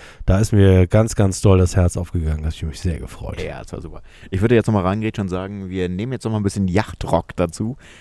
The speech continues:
Speaker 2: Ich würde nochmal von Hall and Oates Alone Too Long auf die Playlist setzen, von einem wunderbaren Sampler, der sich da nennt, äh, Too Slow to Disco. Hatten wir schon mal. Das ist von einem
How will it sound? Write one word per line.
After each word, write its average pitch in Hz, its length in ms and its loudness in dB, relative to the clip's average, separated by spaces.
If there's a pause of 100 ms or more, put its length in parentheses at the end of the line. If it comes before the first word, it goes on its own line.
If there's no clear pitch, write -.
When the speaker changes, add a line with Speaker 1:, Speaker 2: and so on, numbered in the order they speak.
(220)
Speaker 2:
Ich 98 140 -6
würde 104 160 0
nochmal 104 160 0
von 101 180 -4 (200)
Hall 131 200 6
and 123 140 -2
Oates 120 420 -4 (720)
Alone 98 580 2
Too - 140 2
Long 98 440 0
auf 87 180 -12
die 82 100 -10
Playlist 80 340 -12
setzen, - 280 -12
von - 140 -8
einem 90 140 -2
wunderbaren 104 400 0
Sampler, 107 400 -4 (340)
der 101 140 4
sich 104 100 0
da 98 120 2
nennt, 107 360 -2
äh, 90 400 0 (240)
Too 107 140 -6
Slow 98 260 -2
to 98 140 -4
Disco. 90 560 -8 (240)
Hatten - 180 -4
wir 90 120 2
schon 90 200 2
mal. 101 260 0
Das 82 160 -4
ist - 240 -6
von - 280 -4
einem 85 340 0